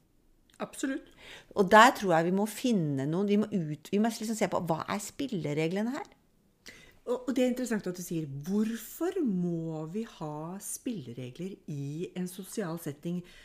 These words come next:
Speaker 1: For jeg tenker at hvis jeg går inn som et individ,
Speaker 2: Mhm.
Speaker 1: sammen med deg og andre kvinner,
Speaker 2: Mhm.
Speaker 1: så er det jo på en måte mine spilleregler. Det jeg bringer til bordet er jo på en måte, skal jo da være inspirasjonen, skal være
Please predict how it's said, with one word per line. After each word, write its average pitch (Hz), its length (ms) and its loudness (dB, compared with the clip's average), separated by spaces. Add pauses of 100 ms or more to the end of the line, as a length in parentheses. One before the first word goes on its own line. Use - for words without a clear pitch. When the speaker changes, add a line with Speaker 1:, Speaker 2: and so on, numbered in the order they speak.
(160)
Speaker 1:
For 294 180 0
jeg 233 200 2
tenker 214 260 -6
at 190 60 -12
hvis 214 160 -4
jeg 180 180 -4
går 175 260 -2
inn 139 140 -6
som 165 220 -6
et 165 120 -6
individ, 165 600 -2
Speaker 2:
Mhm. 233 500 2
Speaker 1:
sammen 180 460 -2
med 170 200 -2
deg 127 220 -6
og 170 120 -6
andre 127 220 -8
kvinner, 135 400 -4
Speaker 2:
Mhm. 214 460 0
Speaker 1:
så - 240 -4
er 156 240 -4
det 175 100 -6
jo 254 160 -4
på 262 160 -14
en 254 60 -4
måte 254 200 -6
mine 254 600 0
spilleregler. 254 720 -2 (140)
Det 214 140 2 (140)
jeg 214 320 -2
bringer 262 280 -2
til 254 120 -2
bordet 233 380 -4 (140)
er 175 360 -4
jo 190 60 -2
på - 120 -6
en 285 80 2
måte, 226 300 -4
skal 214 220 -4
jo 233 60 -2
da 208 160 -2
være 175 420 -4
inspirasjonen, 196 840 -2
skal 226 340 -4
være 233 540 -4